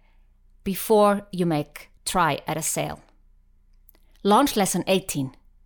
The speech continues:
There are several stages before you actually make that sale. First of all, I typically have a freebie running long before my launch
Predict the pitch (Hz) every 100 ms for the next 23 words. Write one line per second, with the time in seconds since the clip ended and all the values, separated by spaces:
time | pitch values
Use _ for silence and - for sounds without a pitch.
0 | _ _ _ _ _ _ - 233 233 339
1 | 359 370 349 - 254 214 180 160 - -
2 | - 214 202 254 240 220 - 185 - 190
3 | 175 175 185 175 - 165 - - 147 -
4 | - _ _ _ _ _ _ _ _ -
5 | 330 - 196 151 170 190 _ _ 196 196
6 | 285 311 302 240 196 190 208 - 247 220
7 | 170 165 185 214 165 160 - _ _ 202
8 | 233 269 262 214 196 170 160 156 147 147
9 | - -